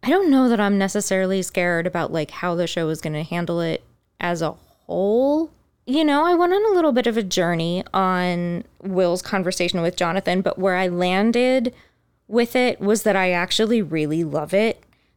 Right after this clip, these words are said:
And especially, like, the way it's performed and the way it's written, and they kinda talk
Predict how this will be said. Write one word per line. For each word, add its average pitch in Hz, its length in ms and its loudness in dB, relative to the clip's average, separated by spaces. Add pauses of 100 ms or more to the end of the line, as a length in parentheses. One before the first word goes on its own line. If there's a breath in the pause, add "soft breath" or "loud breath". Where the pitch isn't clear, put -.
And 180 240 2
especially, 185 420 -2
like, 139 180 -8
the 180 80 -6
way 170 300 0
it's 127 120 -4
performed 233 1000 2
and 170 120 0
the 156 80 -2
way 165 180 0
it's 175 160 -4
written, 180 460 0
and 165 120 -2
they 160 120 -6
kinda 156 260 -8
talk - 300 -12